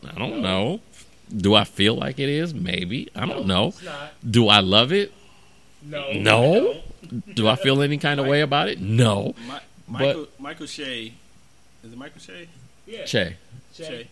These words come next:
Speaker 2: Yeah.
Speaker 1: Yeah, Che.
Speaker 3: He
Speaker 1: Che,
Speaker 3: put it
Speaker 1: whatever.
Speaker 3: as far as best as I could prob-, probably ever put it. When he had a, in his sketch, his, his stand-up he did, like, a year or so ago.
Speaker 1: Phenomenal.
Speaker 3: Two ago. Phenomenal.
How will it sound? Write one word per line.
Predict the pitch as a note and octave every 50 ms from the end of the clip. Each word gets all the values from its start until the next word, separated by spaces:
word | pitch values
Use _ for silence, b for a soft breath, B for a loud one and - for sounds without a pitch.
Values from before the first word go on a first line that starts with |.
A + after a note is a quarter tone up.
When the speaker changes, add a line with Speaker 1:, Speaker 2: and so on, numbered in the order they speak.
| - -
Speaker 2:
Yeah. | - C#3 C#3+ C3+ - - -
Speaker 1:
Yeah, | D2+ D#2+ E2 D2 B1 -
Che. | - - - - E2+ D2+ E2 F2+ F#2 - - _
Speaker 3:
He | - -
Speaker 1:
Che, | - -
Speaker 3:
put | - G3+ F#3
it | E3 D3+ C#3 C3+
Speaker 1:
whatever. | - C2+ - - - F#2 -
Speaker 3:
as | B2 A#2+
far | - - C#3 B2+ A#2+
as | A2+ A2
best | G#2+ G#2+ B2 B2+ A#2+ A#2+
as | A2+ A2+
I | A2+ A2
could | - - A2 -
prob-, | - B2 A2+ G#2+ A2+ G#2+ G#2+ -
probably | - A#2+ A#2 A2 G#2+ F#2+ -
ever | G#2 G2+ G2+
put | G#2 - - G#2+ F#2+
it. | F#2 F2+ - - - _ - F2+ G2+
When | A2 A2
he | A#2+ B2+
had | A#2 A2 G#2
a, | G#2+ A2 - - A2+
in | A2 A2
his | A2 -
sketch, | - - - C3 B2 -
his, | - B2+ A#2 A2+ A2 - - - - B2 C3+
his | C3 A#2+
stand-up | - - B2+ B2+ B2 A2+ A2+
he | A#2 G#2+
did, | A2 A2
like, | G#2+ G2 F#2+ -
a |
year | G2 G#2 A2 A2+ G#2+
or |
so | G2+ A2 G2+ G2
ago. | F#2+ - -
Speaker 1:
Phenomenal. | F2 E2+ E2 D#2+ D#2+ D#2+ D#2 D2+ E2 F#2 G#2+
Speaker 3:
Two | - C#3+ B2+ A2+
ago. | G2+ G#2+ G2+ G2+ F#2 - _ _ - -
Phenomenal. | - A#2+ A2+ A2 G#2 G2+ G2 F#2+ F#2+